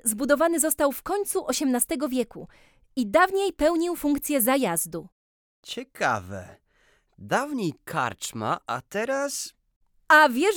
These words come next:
Speaker 1: że w budynku tym miał być kiedyś teatr? Naprawdę.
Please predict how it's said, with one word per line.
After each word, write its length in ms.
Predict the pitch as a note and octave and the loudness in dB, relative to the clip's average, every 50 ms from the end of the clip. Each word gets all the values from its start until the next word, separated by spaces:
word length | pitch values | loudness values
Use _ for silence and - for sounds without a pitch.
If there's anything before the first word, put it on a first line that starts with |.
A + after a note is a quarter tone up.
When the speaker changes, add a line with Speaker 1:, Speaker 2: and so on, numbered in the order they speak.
| E4+ C4+ | 0 0
Speaker 1:
że 120 | C#4+ D#4 | 0 0
w 80 | B3 A3+ | 0 0
budynku 500 | G3+ A#3+ A3+ G#3 C#4+ E4 G4 - F4 C4+ | -2 -2 -2 0 0 -2 0 -2 -2 -6
tym 300 | - - D#4 D4+ D4 C#4 | -2 -2 0 0 2 4
miał 180 | C#4+ D4 C#4 A#3+ | 4 4 4 4
być 200 | B3 - - - | 2 -4 -4 -4
kiedyś 300 | - C4 B3 A#3+ - - | -4 -4 -2 -4 -6 -6
teatr? 680 | - - A3+ G3 F#3 F#3+ B3 G#4 C5 _ - - - _ _ _ _ _ _ _ _ - | -6 -4 -4 -2 0 0 0 -2 -2 _ -18 -20 -20 _ _ _ _ _ _ _ _ -6
Naprawdę. 720 | G#3+ A3+ - - - F4+ B4+ B4 D4 A3 F3 F#3+ F3 F3 G3 | -6 -6 -4 -4 -2 -2 0 0 -2 -4 -4 -6 -8 -8 -8